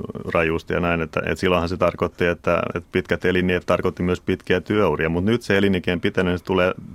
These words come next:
lähes kokonaan siellä ihan loppupäässä. Et se on ihan selvää, että tää tämmönen kun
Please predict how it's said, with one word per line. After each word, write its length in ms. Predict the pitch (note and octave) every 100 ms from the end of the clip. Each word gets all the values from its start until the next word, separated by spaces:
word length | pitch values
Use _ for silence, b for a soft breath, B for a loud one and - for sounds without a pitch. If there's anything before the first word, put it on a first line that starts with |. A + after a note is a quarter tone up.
| -
lähes 340 | F#2+ G2+ G#2+ F#2+
kokonaan 440 | G#2+ G#2 F#2+ E2+
siellä 200 | E2+ F2
ihan 220 | F#2+ F2+
loppupäässä. 720 | F#2 F#2+ - - - - - - B B B B B B B -
Et 160 | D#2+
se 100 | -
on 100 | E2+
ihan 200 | F2+ F2+
selvää, 400 | G2 G#2 F#2 E2
että 180 | D#2 -
tää 200 | - E2+
tämmönen 380 | - E2+ E2+ E2+
kun 200 | F2+